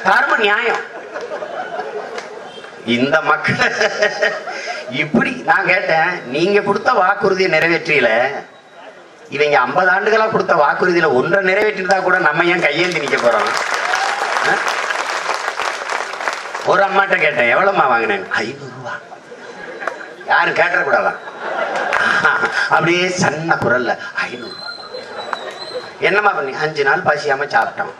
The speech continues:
அஞ்சு நாள் பசியாம சாப்பிட்டியே, அப்புறம் அஞ்சு வருஷம் பட்னியா கிடப்பில, அதை ஏன் யோசிக்கிறேன்? தலையை சொல்லு. நான் உங்க மயன் காசு தர மாட்டேன், நிரந்தரமா பசியை போக்கிடுவேன்.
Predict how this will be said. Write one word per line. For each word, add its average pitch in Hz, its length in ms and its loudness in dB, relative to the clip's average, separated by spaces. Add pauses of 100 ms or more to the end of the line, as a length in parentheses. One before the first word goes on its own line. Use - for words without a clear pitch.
(440)
அஞ்சு 175 300 2
நாள் 214 180 4
பசியாம 165 400 2
சாப்பிட்டியே, 156 420 0
அப்புறம் - 220 4
அஞ்சு 165 160 0
வருஷம் 170 280 2
பட்னியா 147 240 2
கிடப்பில, 135 380 4
அதை 151 140 4
ஏன் 156 180 4
யோசிக்கிறேன்? 120 480 0 (240)
தலையை 151 300 2
சொல்லு. - 240 -4 (1500)
நான் 156 300 2
உங்க 147 200 4
மயன் 143 300 0
காசு 147 220 2
தர 147 140 2
மாட்டேன், 120 380 0 (640)
நிரந்தரமா 320 720 4
பசியை 220 300 4
போக்கிடுவேன். 143 480 0